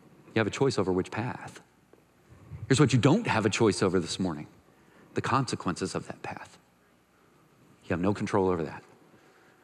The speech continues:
God has determined that. I, I wanna note something to you this morning, my friend.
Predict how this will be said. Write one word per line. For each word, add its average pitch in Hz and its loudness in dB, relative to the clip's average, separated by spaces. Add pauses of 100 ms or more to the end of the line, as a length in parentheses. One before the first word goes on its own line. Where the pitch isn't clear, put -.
(520)
God 170 4
has 101 2
determined 85 -2
that. - -2 (1400)
I, 110 2
I - 0
wanna 123 6
note 131 4
something 95 0
to - -2
you 92 4 (100)
this 101 -2
morning, 98 4
my 98 2
friend. 101 2